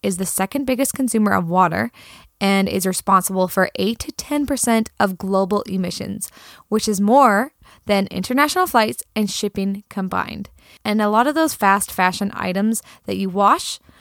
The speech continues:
the bits of plastic, because it's poorly made, go into the ocean. In fact, five hundred thousand tons of microfibers, which is the equivalent of fifty billion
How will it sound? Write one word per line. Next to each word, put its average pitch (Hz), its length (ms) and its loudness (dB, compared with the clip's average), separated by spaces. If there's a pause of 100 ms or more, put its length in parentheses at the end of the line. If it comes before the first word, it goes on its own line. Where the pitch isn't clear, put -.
(200)
the 214 80 0
bits 202 240 -2
of 190 140 -4
plastic, 277 580 2
because 202 260 -6
it's - 140 -6
poorly 277 380 0
made, 202 340 0 (160)
go 190 240 0
into 185 440 -4
the 247 220 -2
ocean. - 560 -12 (540)
In 196 180 -2
fact, 202 500 -4 (120)
five 226 640 2
hundred 220 540 -4
thousand 202 480 0 (220)
tons 214 840 2 (380)
of 202 140 0
microfibers, 214 1040 0
which 208 200 -6
is 202 140 -2
the - 180 -6
equivalent 208 640 -2 (140)
of 196 160 0
fifty - 640 -4 (200)
billion 185 480 2